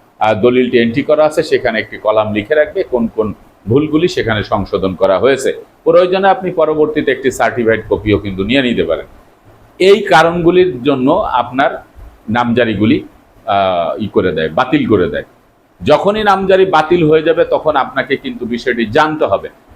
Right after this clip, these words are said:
মনক্ষুণ্ণ হয়ে বসে থেকে কোনো লাভ নাই। আপনার সম্পত্তির দলিল আছে, খতিয়ান আছে, মানে দখল আছে, সব কিছু থাকার পরেও আপনার নামজারি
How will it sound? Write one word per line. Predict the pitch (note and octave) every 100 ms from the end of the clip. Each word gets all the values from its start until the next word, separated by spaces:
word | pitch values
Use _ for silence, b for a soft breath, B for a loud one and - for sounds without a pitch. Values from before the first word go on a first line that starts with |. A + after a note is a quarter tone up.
| C3
মনক্ষুণ্ণ | E3 F3+ F#3 G3
হয়ে | F3 F3+ F3+
বসে | D#3+ D#3 D3+
থেকে | D#3 D3+
কোনো | C#3 C3+
লাভ | B2 A#2
নাই। | A#2+ D#3 F3 _ _ -
আপনার | C3+ - E3
সম্পত্তির | - D3 C#3+ C#3 D#3 - D#3 D#3 - - -
দলিল | F#2+ C#3+ D#3
আছে, | D3+ - C#3 B2+
খতিয়ান | C3 C3 D3 C3+
আছে, | B2+ B2 C3 B2 - - -
মানে | C#3 C#3
দখল | B2+ B2 D3
আছে, | C3
সব | - F#3+ F#3+
কিছু | F#3 F3+ D#3
থাকার | D#3 D3+ C#3+
পরেও | C#3+ C#3 C#3+
আপনার | B2+ B2+ B2+
নামজারি | B2+ - A2 A2